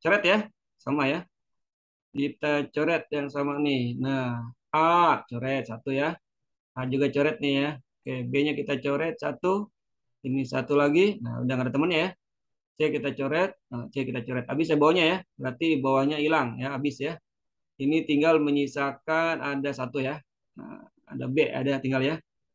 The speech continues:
Kemudian apa lagi? Kita coret lagi ya. A dengan A. A dengan A kita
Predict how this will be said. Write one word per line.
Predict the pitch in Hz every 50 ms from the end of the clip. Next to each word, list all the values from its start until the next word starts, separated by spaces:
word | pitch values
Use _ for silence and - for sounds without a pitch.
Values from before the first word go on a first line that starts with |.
| _ _ _ _ _ _ _ _ _ -
Kemudian | - 147 160 160 165 165 165 190 208 208
apa | 196 208 214 202 214
lagi? | 214 202 196
Kita | 156 170 - 165 160
coret | 180 180 180 151 175
lagi | 180 175 170 151 143 156
ya. | 185 185 160 _ _ _ _ _ _ -
A | 160 165 175 180
dengan | 180 156 151 151 156 156 151 143 - -
A. | 156 156 147 123 - - _ _ _ _ _
A | - 147 156 160 151
dengan | 143 143 135 135 139 -
A | - 160
kita | 147 147 -